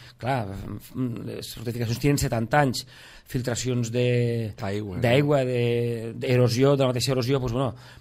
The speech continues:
Speaker 1: eh, molts de diners també se n'han anat a recuperar lo que és lo sostre, perquè, clar, per a fer-ho, eh, visitable, lo que has de fer és que estiguen en, en condicions al cent per cent. No es pots deixar mai una,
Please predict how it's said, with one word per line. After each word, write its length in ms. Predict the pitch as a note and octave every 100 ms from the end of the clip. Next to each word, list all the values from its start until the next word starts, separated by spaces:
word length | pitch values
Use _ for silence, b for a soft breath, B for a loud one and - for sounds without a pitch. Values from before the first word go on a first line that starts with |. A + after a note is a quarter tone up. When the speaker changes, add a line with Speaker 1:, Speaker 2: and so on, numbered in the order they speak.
| _ -
Speaker 1:
eh, 120 | B2+
molts 240 | B2+ B2+ B2+
de 80 |
diners 200 | B2+ B2
també 140 | B2+ B2+
se 80 | B2
n'han 180 | B2+ B2
anat 180 | B2
a 60 | B2+
recuperar 400 | B2 C3 B2+ B2
lo 100 | B2+
que 120 | B2+ A#2+
és 80 |
lo 80 | B2+
sostre, 480 | - C#3 - B2 D3 - B B B -
perquè, 160 | B2
clar, 160 | A#2 C#3
per 100 | A#2
a 40 | -
fer-ho, 260 | C3 C3 B2+ - B B B B _ - -
eh, 300 | C3 C3 B2+
visitable, 760 | B2 A#2+ B2 C#3 C3 C#3+ D#3+ - B B
lo 100 | B2
que 100 | B2
has 60 | A#2
de 60 | A#2+
fer 160 | A#2
és 80 | B2
que 120 | C#3+
estiguen 640 | - B2 C3 C3+ C3+ C#3 C#3+ -
en, 160 | C#3 B2 - -
en 80 | C3
condicions 400 | C3 A#2+ - B2
al 80 | C#3
cent 160 | B2+ B2
per 140 | A#2
cent. 300 | - C#3+ C#3 B2 B B B2+
No 160 | B2+
es 80 | B2
pots 200 | C3 A2
deixar 200 | A#2+ B2 A#2+
mai 260 | A#2+ C#3 C#3+ B B -
una, 160 | C#3